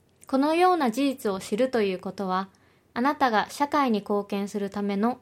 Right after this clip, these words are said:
大きな一歩です。知ることによって、日々の生活の中で意識するようになると思います。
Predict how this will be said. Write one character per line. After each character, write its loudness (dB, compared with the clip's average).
大 0
き 0
な -2
一 -2
歩 0
で -4
す。 -20
知 -2
る 2
こ 2
と -2
に -2
よ 0
っ -6
て、 -2
日 0
々 2
の 2
生 0
活 -4
の 0
中 -2
で -6
意 0
識 -4
す -4
る 2
よ 2
う -2
に -4
な -4
る -6
と -10
思 -10
い -12
ま -10
す。 -20